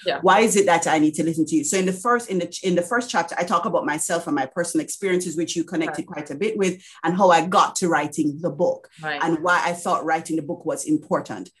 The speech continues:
Speaker 1: And why
Speaker 2: Writing
Speaker 1: you should
Speaker 2: the book
Speaker 1: listen to me. <laughs>
Speaker 2: And why you should listen to me. Writing the book is important because, um,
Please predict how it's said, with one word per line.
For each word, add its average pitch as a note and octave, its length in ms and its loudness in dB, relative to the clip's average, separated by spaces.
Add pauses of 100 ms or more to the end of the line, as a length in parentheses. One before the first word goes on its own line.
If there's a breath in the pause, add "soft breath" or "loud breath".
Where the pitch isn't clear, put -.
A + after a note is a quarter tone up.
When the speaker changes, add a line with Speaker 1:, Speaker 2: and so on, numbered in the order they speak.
(220 soft breath)
Speaker 1:
And - 80 4
why - 80 8
Speaker 2:
Writing A#3+ 160 6
Speaker 1:
you B3 60 2
should - 140 -2
Speaker 2:
the A#3 40 -6
book A#3+ 80 6
Speaker 1:
listen A#3 160 -4
to G#3+ 120 -2
me. D#3 120 0
<laughs> - 100 2 (420)
Speaker 2:
And G3+ 120 4
why A3 140 6
you F#3+ 100 6
should F#3 140 -2
listen F3 240 -2
to D3+ 100 -2
me. C#3 220 -2 (220 soft breath)
Writing A3+ 300 4
the B3+ 80 4
book A#3 160 0
is E3+ 140 -2
important F3 560 -2
because, E3+ 720 4 (240 loud breath)
um, E3+ 360 4